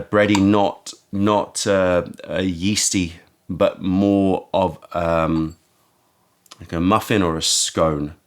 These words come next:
Scone, scone. What do I, I always interchange them.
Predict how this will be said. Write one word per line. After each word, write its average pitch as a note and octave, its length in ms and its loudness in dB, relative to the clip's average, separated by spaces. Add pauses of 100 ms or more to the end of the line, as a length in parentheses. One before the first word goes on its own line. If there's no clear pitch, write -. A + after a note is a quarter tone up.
(140)
Scone, D#2+ 560 -2
scone. D#2 560 -4 (1900)
What D2+ 140 -14
do D#2+ 140 -6
I, D#2+ 120 -4 (160)
I B2 220 -14
always - 420 -10
interchange D#2+ 600 -4
them. C#2+ 200 -8